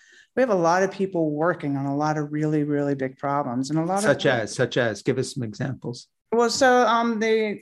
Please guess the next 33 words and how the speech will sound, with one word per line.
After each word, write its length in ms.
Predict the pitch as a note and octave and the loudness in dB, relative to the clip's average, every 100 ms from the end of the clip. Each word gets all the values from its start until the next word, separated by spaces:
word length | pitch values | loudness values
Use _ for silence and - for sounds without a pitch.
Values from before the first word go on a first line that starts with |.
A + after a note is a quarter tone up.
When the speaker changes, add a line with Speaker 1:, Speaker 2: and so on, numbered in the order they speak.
| - | -2
Speaker 1:
like, 220 | G#3 G3+ | 0 0
the 60 | G#3+ | 0
Institute 420 | A3 - G#3 A#3+ | -2 -4 -2 0
of 60 | G#3+ | 0
the 40 | G3 | -2
Future, 600 | A#3 C#4+ - C3+ C3 - _ - | 0 0 0 -2 -4 -8 _ -4
uh, 200 | E3 D#3+ | -2 -2
if 100 | D#3+ | 0
you 80 | F#3+ | 0
know, 340 | F#3 F3 F3 F3 | 2 2 2 2
um, 180 | D#3+ E3 | 0 0
I 80 | |
forget 400 | E3 F3 F#3 E3+ | -2 -2 -2 0
Jane's 300 | F3+ F3 E3 | -2 -2 -2
last 260 | D#3+ D#3+ D#3 | -2 -4 -4
name, 400 | F3+ E3 D3+ D3+ | -2 -2 -2 -4
I 60 | E3 | -4
think 180 | F#3 E3+ | -4 -6
it's 140 | D#3 | -4
Jane 180 | E3+ E3 | -2 0
McGowan, 560 | D#3 D#3 D#3 D3+ D3+ | 0 0 0 0 0
who 100 | D#3 | 0
has 220 | D#3 D#3+ D#3+ | -2 -2 -2
a 40 | |
Speaker 2:
Hmm. 80 | D3+ | -2
Speaker 1:
book 220 | E3+ - | -4 -2
called 160 | E3 D#3 | -2 2
Imaginable. 760 | D#3 F3 D#3+ D#3 B2+ F#2 - _ _ _ _ _ - | 2 2 2 0 -2 -6 -8 _ _ _ _ _ -6
She 360 | - G3+ G#3 | 0 2 4
is, 420 | G#3+ G3+ F#3+ F3 E3+ | 4 4 2 0 -2
I 160 | E3+ G#3 | 0 0
think 240 | G#3 E3+ | -2 -4
she's, 600 | - E3+ D#3+ D#3 - - | -4 -2 0 -2 -8 -14